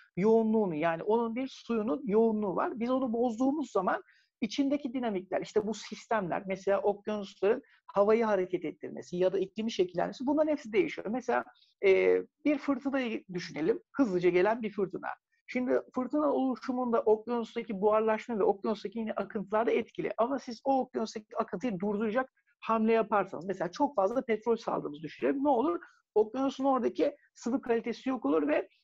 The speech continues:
e, farklı şeyler vermeye başlar bize. Yani bunu dünyada sanayi devrimi sonrası özellikle çok daha fazla görüyoruz. Mesela işte kirleticiler, çeşitli kimyasallar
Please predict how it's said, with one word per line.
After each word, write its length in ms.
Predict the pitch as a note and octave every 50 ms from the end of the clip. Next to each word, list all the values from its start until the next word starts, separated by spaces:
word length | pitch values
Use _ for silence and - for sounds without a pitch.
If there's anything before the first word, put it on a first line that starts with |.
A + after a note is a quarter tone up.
| _ _ -
e, 180 | F#3+ G3 G3
farklı 540 | F#3+ - A#3+ B3 B3 - C#4 C#4+ C#4 - G#3+
şeyler 320 | - A3 G#3+ G#3+ G#3 F#3+
vermeye 400 | E3+ F3 E3 E3 E3+ D3+ D#3+ D3+
başlar 380 | D3 D3 - - - - C#3+ -
bize. 140 | D#3+ F3 F#3+
Yani 380 | A3 A3+ A3 A3 A3+ A3 A3+
bunu 300 | C#4+ D4+ C#4 C#4 F4 F#4+ _ _ _ _ _ _ -
dünyada 460 | A#3+ C4 C4 C4 B3 A3 G#3 G#3 C#4+
sanayi 480 | - - - G#3+ A3+ A#3+ B3+ B3 G3+ G3+
devrimi 300 | G#3+ G3+ F3+ F3+ F3 E3+
sonrası 400 | - F#3 G3 F#3+ F3+ - - -
özellikle 640 | - F#3 F#3+ F#3+ G#3 G#3 A3 A#3 A#3 A3+ - A3+ B3+
çok 260 | - - C4+ A#3 -
daha 120 | G#3+ G3 F#3+
fazla 360 | F#3+ F#3 F3 E3+ E3 E3+ E3
görüyoruz. 520 | D#3+ D#3 D#3 D3 C#3+ C#3+ - G#3+ A#3+ A3+ G#3+
Mesela 420 | G#3 G#3 G3+ - G3+ G#3+ G#3+ A3 - _ _ _ _ -
işte 460 | F3+ - - _ - F#3 F#3+ F3+ -
kirleticiler, 840 | - - G#3+ G#3 G#3+ G#3+ G#3+ A3 G#3+ F#3 F#3+ F#3+ G#3 G#3 G#3 G3+ G3
çeşitli 360 | - F#3+ F3+ F#3+ - G#3+ G3+
kimyasallar 800 | - - A3+ G#3+ A3 G#3 G3 F#3 - F#3+ F#3+ G3+ G#3+ C4+ D#4+